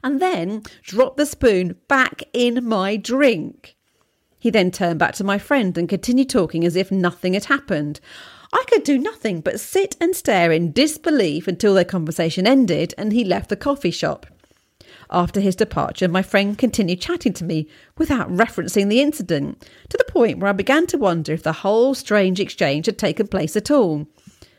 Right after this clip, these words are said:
But no, the evidence was right there in front of me, the huge chunk out of my cake and the spoon covered in a layer of this stranger's saliva still sat in my drink. I didn't really fancy either after that. So my question is,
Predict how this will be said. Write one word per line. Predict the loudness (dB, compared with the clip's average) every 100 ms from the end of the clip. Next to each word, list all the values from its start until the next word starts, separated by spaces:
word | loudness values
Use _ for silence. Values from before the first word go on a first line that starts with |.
| -2
But | 0
no, | 2 2
the | 2 2
evidence | 2 0 0 -2
was | -2
right | 0 0 2
there | 2
in | 2
front | 0 -2 -2
of |
me, | -4 -4
the | -2 -4
huge | -2 0 4 4 2
chunk | 0 0 0
out | 0 0
of |
my | 0 -2
cake | -2 -6 -6 -6 -10 -20 -14
and | -4 -4
the |
spoon | -4 2 4 4 2 -4 _
covered | -2 0 0 0
in | 2
a | 4
layer | 4 6 4
of |
this | 0 -4
stranger's | -2 2 2 2 0 0
saliva | 0 2 0 -2 -4
still | -2 0 2 2
sat | 0 -2 -2
in | 0
my | 0
drink. | 2 0 0 -6 _ _ _ _ -20 _
I | 0
didn't | 0 -2
really | -6
fancy | -2 -2 -2 -4 2
either | 2 4 0
after | 0 -4 -8
that. | -4 -4 -4 -10 _ _ _ _ _ _ _
So | 0 2
my | 2
question | 2 -2 0 -2
is, | -2 -6 -10